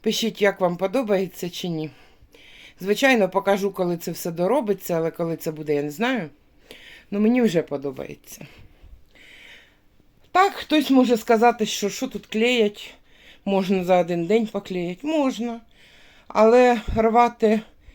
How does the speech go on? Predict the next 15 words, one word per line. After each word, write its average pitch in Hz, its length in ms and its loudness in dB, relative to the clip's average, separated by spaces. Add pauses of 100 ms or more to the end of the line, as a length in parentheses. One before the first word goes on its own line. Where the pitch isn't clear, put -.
(240)
через 214 400 2
силу 262 240 2
ніхто 180 320 -2
не 180 140 -2
буде. 147 380 -8 (1200)
Коли 233 360 6
у 226 140 6
Вови 214 320 6
є 240 240 2
вільний 180 460 0
час, 165 360 -2
тоді 185 320 -4
він 175 180 0
і 151 40 -2
клеїтиме. 147 760 -6